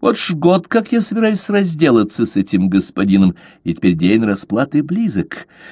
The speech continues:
Война открыла передо мною эту возможность.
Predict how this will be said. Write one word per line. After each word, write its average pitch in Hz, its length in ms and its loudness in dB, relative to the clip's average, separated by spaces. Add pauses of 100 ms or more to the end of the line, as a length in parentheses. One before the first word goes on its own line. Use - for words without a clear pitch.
(100)
Война 131 960 2
открыла 95 580 2
передо 87 260 0
мною 87 280 2
эту 87 160 -4
возможность. - 680 -10